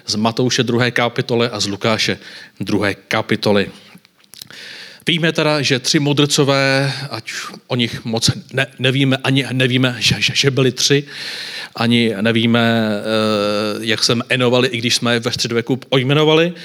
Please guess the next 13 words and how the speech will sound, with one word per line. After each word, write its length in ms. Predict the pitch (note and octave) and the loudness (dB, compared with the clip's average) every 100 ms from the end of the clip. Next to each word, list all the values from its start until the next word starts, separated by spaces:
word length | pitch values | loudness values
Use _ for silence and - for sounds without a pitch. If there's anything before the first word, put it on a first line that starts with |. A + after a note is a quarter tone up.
| - - - | -16 -16 -8
tak 140 | A2+ | -8
když 180 | A2 A#2 | -4 -4
byli 160 | A#2+ B2+ | -4 -6
u 80 | B2 | -4
krále 280 | B2 B2 | -2 0
Heroda, 460 | A#2+ C3 D3 D#3 E3+ - | 0 -2 2 0 0 -8
tak 160 | - A#2 | -6 -4
čteme, 580 | - - C#3 - C3+ C3 | -4 -2 -4 -2 0 0
že 160 | C3 A#2+ | 0 0
jakmile 440 | C3 D#3 C#3+ C#3+ C#3+ - | -2 0 2 0 -2 -16
vyslechli 600 | - D3+ - F3+ - B2 | -2 0 2 -2 0 -2
krále 380 | B2+ A#2+ A2+ A#2 | 0 0 2 2
Heroda, 580 | A#2 A#2+ A#2+ B2 B2+ E3 | 2 0 2 2 2 0